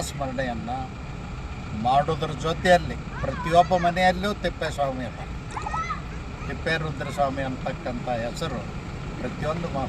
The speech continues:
ಹುಟ್ಟತಕ್ಕಂಥ ಮಕ್ಕಳಿಗೆ ಇಡತಕ್ಕಂಥದ್ದು ನೂರಾರು ವರ್ಷಗಳಿಂದ ರೂಢಿ ಇದೆ. ಇವತ್ತು ಇಡೀ ಜಿಲ್ಲೆನಲ್ಲಿ ತಿಪ್ಪೇರುದ್ರ ಸ್ವಾಮಿ, ತಿಪ್ಪೇಸ್ವಾಮಿ ಅಂತಕ್ಕಂಥ ಹೆಸರುಗಳು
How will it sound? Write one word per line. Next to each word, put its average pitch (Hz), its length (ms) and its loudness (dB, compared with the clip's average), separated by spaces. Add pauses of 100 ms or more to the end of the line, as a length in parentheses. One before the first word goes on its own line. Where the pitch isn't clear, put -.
ಹುಟ್ಟತಕ್ಕಂಥ 135 680 -2 (180)
ಮಕ್ಕಳಿಗೆ 131 500 -2 (560)
ಇಡತಕ್ಕಂಥದ್ದು 131 920 -2 (440)
ನೂರಾರು 165 540 6
ವರ್ಷಗಳಿಂದ 123 560 -4 (680)
ರೂಢಿ 127 320 -2
ಇದೆ. - 160 0 (500)
ಇವತ್ತು 131 280 -2 (100)
ಇಡೀ 170 180 2 (240)
ಜಿಲ್ಲೆನಲ್ಲಿ 123 840 -2 (680)
ತಿಪ್ಪೇರುದ್ರ 139 600 0 (100)
ಸ್ವಾಮಿ, 123 280 2 (200)
ತಿಪ್ಪೇಸ್ವಾಮಿ 131 680 -2
ಅಂತಕ್ಕಂಥ - 560 -4 (140)
ಹೆಸರುಗಳು - 480 -4